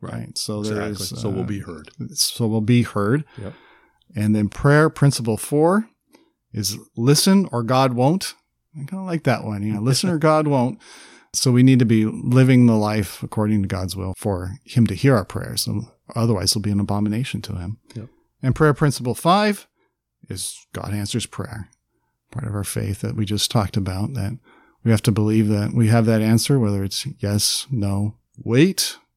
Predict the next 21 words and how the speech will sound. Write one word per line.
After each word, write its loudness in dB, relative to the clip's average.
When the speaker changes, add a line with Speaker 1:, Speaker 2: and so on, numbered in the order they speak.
Speaker 2:
or -6
I've -4
got 0
a -4
different -6
answer -2
for -8
you. -8
Speaker 1:
Exactly. -8
Speaker 2:
It 4
all 2
comes 2
back 0
to, -2
there's -2
a -2
wonderful 4
verse -2
in -2
First 0
John 0